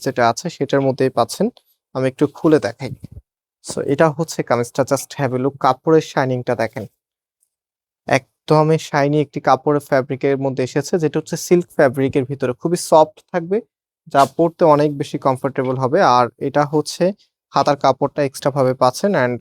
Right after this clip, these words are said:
এটা হচ্ছে সালোয়ারের কাপড়টা। আর যে ওড়নাটা আছে specially, ওয়াও, এত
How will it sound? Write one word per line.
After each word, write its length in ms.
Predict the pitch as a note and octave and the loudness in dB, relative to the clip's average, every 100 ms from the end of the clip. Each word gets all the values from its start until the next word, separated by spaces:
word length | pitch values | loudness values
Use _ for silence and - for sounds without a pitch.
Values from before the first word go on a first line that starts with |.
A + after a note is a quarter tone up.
| - C#3 | -6 0
এটা 140 | C#3+ C#3 | 0 0
হচ্ছে 260 | C#3 - D3 - | -4 -4 -6 -2
সালোয়ারের 360 | C3 B2+ C3+ C#3 | 0 2 0 0
কাপড়টা। 380 | C3 F#3+ - G#3+ - _ _ _ - | 0 -2 -2 -2 -2 _ _ _ 0
আর 140 | B2+ B2 | 2 2
যে 80 | C3+ C3+ - | -2 -4 -2
ওড়নাটা 340 | C3+ D3 D#3 E3 C3 | 2 2 4 4 4
আছে 180 | - D3 - | 0 -8 -6
specially, 520 | - - D#3 C3 D3+ - _ - _ _ _ _ _ _ _ _ _ | -10 -4 -2 0 -2 -6 _ -20 _ _ _ _ _ _ _ _ _
ওয়াও, 340 | A#2+ G#2+ G#2 G2+ - | 2 4 4 0 -4
এত 140 | - | -4